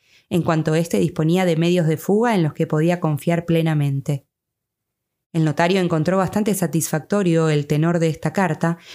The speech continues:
que ponía la relación entre los dos bajo una luz más favorable de lo que hubiese imaginado, y se reprochó haber nutrido algunas sospechas. "¿Tienes el sobre?", preguntó. "No", dijo Jekyll,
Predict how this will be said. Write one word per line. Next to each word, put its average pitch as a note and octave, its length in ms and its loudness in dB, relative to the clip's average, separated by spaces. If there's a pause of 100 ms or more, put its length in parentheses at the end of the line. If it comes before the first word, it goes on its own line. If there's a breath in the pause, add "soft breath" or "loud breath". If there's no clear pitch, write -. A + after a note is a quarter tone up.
que F3 120 -4
ponía G#3+ 280 0
la G3+ 120 0
relación E3+ 460 0
entre E3+ 240 2
los C#3+ 160 0
dos G3 200 2
bajo F3 280 0
una E3+ 180 2
luz E3 220 0
más F3 180 2
favorable E3 540 2
de D3+ 80 2
lo D3 100 0
que D3 120 -2
hubiese D#3 280 0
imaginado, D3+ 720 0 (480 loud breath)
y G#3 100 -2
se B3 120 2
reprochó G3 500 0
haber G3+ 260 2
nutrido F#3+ 440 2
algunas E3+ 320 0
sospechas. - 720 -4 (920)
"¿Tienes G#3 280 0
el D3+ 120 0
sobre?", G#3+ 560 0 (140)
preguntó. D#3 640 -2 (680)
"No", F#3 340 -2
dijo E3 280 0
Jekyll, D3+ 540 -2